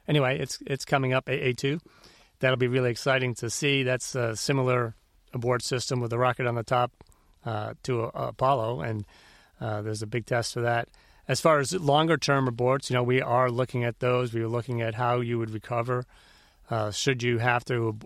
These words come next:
abort early in a flight, late in a flight, how you get back? That's always part of the, uh,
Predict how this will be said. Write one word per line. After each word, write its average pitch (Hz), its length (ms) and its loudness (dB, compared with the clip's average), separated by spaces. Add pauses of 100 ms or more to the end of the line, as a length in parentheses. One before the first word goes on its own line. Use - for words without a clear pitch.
abort 117 480 0
early 127 260 2
in 123 100 0
a 120 60 0
flight, 127 440 0
late 123 220 0
in 127 60 -4
a 120 80 -2
flight, 123 500 -2
how 120 120 -2
you 123 180 -2
get 120 240 -2
back? 120 380 -2 (640)
That's 131 240 0
always 147 580 4
part 135 300 2
of 120 120 0
the, 117 240 2
uh, 110 260 -6